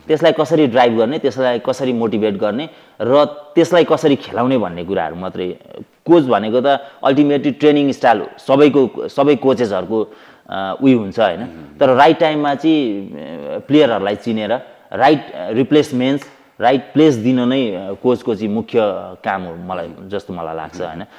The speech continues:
Speaker 1: त्यो बालदाईले पुरा गरेको छ, होइन? अब राजदाईसँग, अब राजदाई त लेजेन्ड हो नेपाली फुटबलको लागि, होइन? लकको त, तर लकको धेरै कुरा आउँछ।
Speaker 2: अब प्लेयरको कुरा जाउँ। एउटा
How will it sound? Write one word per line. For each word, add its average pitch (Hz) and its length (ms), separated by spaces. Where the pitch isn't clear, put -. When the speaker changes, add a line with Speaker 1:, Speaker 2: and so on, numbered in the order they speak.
Speaker 1:
त्यो 120 100
बालदाईले 98 380
पुरा 90 260
गरेको 82 300
छ, - 40
होइन? 87 220
अब 90 140
राजदाईसँग, 120 680
अब 92 200
राजदाई 110 420
त 92 320
लेजेन्ड 107 420
हो 87 60
नेपाली 90 340
फुटबलको 90 520
लागि, 82 300
होइन? 82 160
लकको 117 340
त, 98 320
तर 98 100
लकको 92 500
धेरै 82 280
कुरा 82 240
आउँछ। 73 160
Speaker 2:
अब 147 120
प्लेयरको 156 440
कुरा 123 200
जाउँ। 127 180
एउटा 160 400